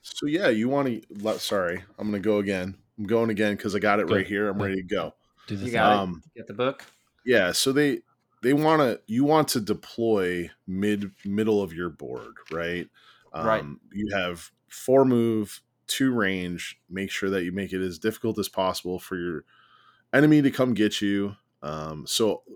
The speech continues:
Speaker 1: you know, out of the new, the new box, I believe it's called Glacial Tomb is the
Speaker 3: Oh, that
Speaker 1: one
Speaker 3: one
Speaker 1: that I
Speaker 3: does
Speaker 1: would
Speaker 3: look
Speaker 1: go
Speaker 3: good.
Speaker 1: for.
Speaker 3: Yep.
Speaker 1: Like, there's no, it's the one that doesn't have any other,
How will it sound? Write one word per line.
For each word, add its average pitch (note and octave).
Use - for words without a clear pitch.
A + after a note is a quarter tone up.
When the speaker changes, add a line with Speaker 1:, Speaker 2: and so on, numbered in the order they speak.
Speaker 1:
you A2+
know, G#2
out A#2+
of B2
the A2+
new, A#2+
the A#2
new C3
box, B2+
I A2+
believe A#2+
it's A2+
called G#2+
Glacial A#2+
Tomb D3
is G#2+
the G#2
Speaker 3:
Oh, A2
that A2
Speaker 1:
one A#2+
Speaker 3:
one A#2
Speaker 1:
that A2+
I A2+
Speaker 3:
does A2+
Speaker 1:
would A#2
Speaker 3:
look G#2
Speaker 1:
go -
Speaker 3:
good. G2+
Speaker 1:
for. C3
Speaker 3:
Yep. A#2+
Speaker 1:
Like, C3+
there's G#2+
no, A2+
it's A2
the C#3+
one C3+
that B2+
doesn't A#2
have G#2+
any A2
other, G2+